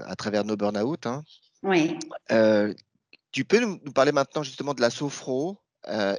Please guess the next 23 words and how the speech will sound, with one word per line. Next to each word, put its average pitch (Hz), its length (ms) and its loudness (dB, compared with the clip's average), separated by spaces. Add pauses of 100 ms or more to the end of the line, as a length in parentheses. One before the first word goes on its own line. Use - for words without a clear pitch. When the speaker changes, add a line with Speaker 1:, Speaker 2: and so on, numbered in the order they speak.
(100)
Speaker 1:
et 143 140 6
du 139 100 -4
burn-out. 120 580 -2 (300)
Qu'apporte 135 320 0
la 156 80 4
Speaker 2:
Oui. - 60 0
Speaker 1:
sophrologie 131 680 -2 (100)
dans 135 120 0
le 139 80 -8
traitement 143 420 -2
du 131 100 -8
burn-out, 117 680 -4 (680)
euh, 95 280 -2
en 107 100 -10
quoi 135 200 -2
ça 127 180 0
aide 110 140 2
vraiment 107 220 -4
les 107 100 -2
gens ? 98 180 -6 (680)
Speaker 2:
Bah, 220 80 2 (220)
déjà, 285 640 8
euh, 202 400 4